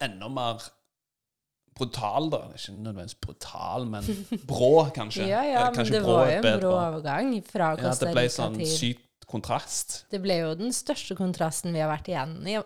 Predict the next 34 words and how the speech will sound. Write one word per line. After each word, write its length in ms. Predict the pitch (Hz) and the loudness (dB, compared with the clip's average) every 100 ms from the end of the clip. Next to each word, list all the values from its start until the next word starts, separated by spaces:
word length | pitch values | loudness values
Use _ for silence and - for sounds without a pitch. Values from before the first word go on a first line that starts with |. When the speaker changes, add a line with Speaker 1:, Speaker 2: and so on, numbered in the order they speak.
| - | -4
Speaker 2:
igjennom. 640 | 180 170 160 156 202 233 - | -2 0 -2 -4 -4 -4 -2
Altså, 280 | 202 196 185 | -2 -2 -2
vi 140 | 185 | -2
kom, 360 | - 185 165 165 | -2 -4 -4 -6
vi 280 | 160 180 170 | -4 -2 -2
gikk 80 | |
fra 320 | - 175 165 170 | -2 2 4 2
å 260 | 170 165 | 0 0
være 520 | 165 165 156 147 160 - | 2 0 0 0 -2 -2
hundre 260 | 185 185 151 | -4 -4 -6
prosent, 480 | 156 202 208 175 175 - _ _ _ _ | -6 -2 2 2 0 -14 _ _ _ _
hvis 120 | 190 190 | -4 0
jeg 100 | 175 | 0
sier 140 | 185 | -2
fri 480 | - - 196 170 170 | -4 -4 -2 0 -2
i 80 | 170 | -2
gåseøyne 580 | 160 165 160 151 135 170 | 0 0 0 -2 -4 0
da, 140 | 180 147 120 | 2 2 -2
Speaker 1:
Mm. 260 | 107 95 110 _ _ - | -4 -6 -10 _ _ -2
Speaker 2:
til 160 | 208 | 2
å 60 | 170 | 4
egentlig 280 | 170 175 180 | 4 2 -2
kunne 200 | 185 175 | -2 -2
liksom, 360 | 160 160 151 - - - | -2 0 -2 -4 -12 -2
i 80 | |
morgen 400 | 190 202 175 175 | 0 2 2 0
flytter 320 | 190 196 - 165 | -2 -4 -4 -4
vi 80 | 160 | -6
til 120 | 170 | 0
det 220 | 170 151 | 0 2
stedet. 460 | - 156 117 156 180 | 0 -2 0 -2 -2
Vi 60 | 185 | 0
hadde 420 | 185 160 165 160 | -2 0 0 0
ingen 840 | 190 175 160 147 156 170 180 180 | -2 -2 -4 -4 -2 -2 -4 -6